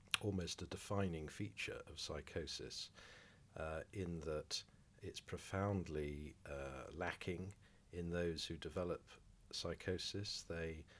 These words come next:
uh, become unaware of the fact that they're ill,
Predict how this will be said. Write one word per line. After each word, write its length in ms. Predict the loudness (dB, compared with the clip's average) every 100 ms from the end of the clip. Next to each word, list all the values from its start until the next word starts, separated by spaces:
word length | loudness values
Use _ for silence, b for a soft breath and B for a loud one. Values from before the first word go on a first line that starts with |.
| b b -6
uh, 680 | 0 2 2 2 0 0 -2 -2
become 420 | -6 0 0 0 2
unaware 680 | 4 4 2 6 8 8 6
of 140 | 2
the 80 | -6
fact 540 | -4 -4 -4 -6 -8 -4
that 200 | -6 -4 -4
they're 260 | -2 -2 0
ill, 340 | 0 4 2